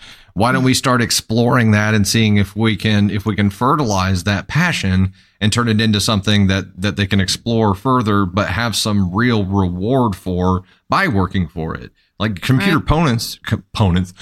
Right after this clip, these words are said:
Speaker 1: computer opponents, computer
Speaker 2: Mm-hmm.
Speaker 1: components, you, you can pick up one at a time, right? You can start building those and gather one small thing at a time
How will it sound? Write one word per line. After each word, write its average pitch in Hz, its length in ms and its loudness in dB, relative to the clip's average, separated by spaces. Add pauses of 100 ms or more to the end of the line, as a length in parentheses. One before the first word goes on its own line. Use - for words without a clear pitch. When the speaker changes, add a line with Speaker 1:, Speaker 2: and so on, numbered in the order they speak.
(200)
Speaker 1:
computer 143 380 0
opponents, 85 480 -4 (380)
computer 160 320 2
Speaker 2:
Mm-hmm. 107 60 -4
Speaker 1:
components, 107 640 2
you, 101 320 2
you 104 200 -2
can 98 100 -4
pick 98 140 -2
up 92 120 -2
one 90 220 0
at 87 100 0
a 85 60 -4
time, 90 440 -2
right? 90 220 -2
You 95 140 -2
can 87 140 -6
start 92 380 -2
building 95 460 0
those 85 300 0
and 87 160 0
gather 98 300 -2
one 85 260 0
small 87 360 0
thing 90 240 -2
at 87 100 0
a 98 60 -2
time 85 420 -4